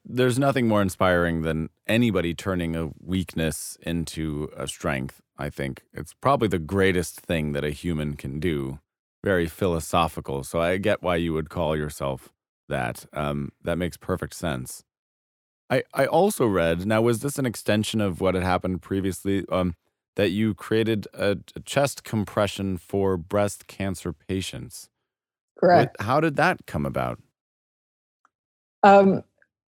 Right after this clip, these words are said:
Speaker 2: in, in breast cancer, there's something called lymphedema often will happen, which is swelling of the tissues. And that's treated by, um, the,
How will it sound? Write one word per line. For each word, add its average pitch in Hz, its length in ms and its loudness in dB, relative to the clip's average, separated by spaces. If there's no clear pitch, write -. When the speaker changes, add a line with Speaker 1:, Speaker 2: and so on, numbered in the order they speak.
Speaker 2:
in, 277 560 10
in 254 320 12
breast 220 300 8
cancer, 196 420 10
there's 185 320 6
something 202 560 8
called 175 320 6
lymphedema 180 680 10
often 165 460 8
will 160 180 10
happen, 156 340 8
which 151 160 8
is 156 160 8
swelling 170 520 8
of 147 160 6
the 147 100 4
tissues. - 600 2
And 196 140 10
that's 208 300 8
treated 277 640 8
by, 190 560 10
um, 175 420 6
the, 175 120 2